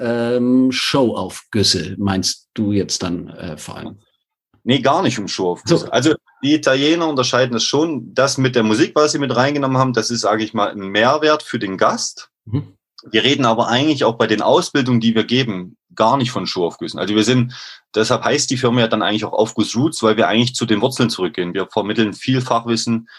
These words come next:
Speaker 2: Kleinigkeiten, äh, eben Bewegungsabläufe, wie es sein soll. Aber sch-, mit Show hat das nichts zu tun, gar nichts. Also wir haben auch keine,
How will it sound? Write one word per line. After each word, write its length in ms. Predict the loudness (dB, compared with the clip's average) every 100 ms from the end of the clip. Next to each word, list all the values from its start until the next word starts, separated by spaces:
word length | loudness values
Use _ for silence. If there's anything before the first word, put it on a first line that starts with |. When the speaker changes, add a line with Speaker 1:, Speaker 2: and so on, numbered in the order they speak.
| -20 _
Speaker 2:
Kleinigkeiten, 1000 | 0 2 4 2 2 2 2 2 0 0 -8 -20 _ -2
äh, 180 | 2 2
eben 180 | 2
Bewegungsabläufe, 1000 | 0 2 0 0 2 2 2 0 0 0
wie 100 | 0
es 80 | 0
sein 300 | 2 2 2
soll. 160 | 2 -2
Aber 200 | -2 -4
sch-, 180 | -2 -2
mit 160 | -2
Show 400 | -2 2 2 2
hat 160 | 0 0
das 320 | -2 -4 -8 _ _
nichts 520 | 0 0 -2 -6 -6
zu 80 | -4
tun, 220 | -2 -2
gar 160 | 0 0
nichts. 280 | -4 -10 -8
Also 160 | -2 0
wir 200 | 2 0
haben 160 | 0
auch 260 | 0 0 -2
keine, 680 | -2 0 2 2 0 -4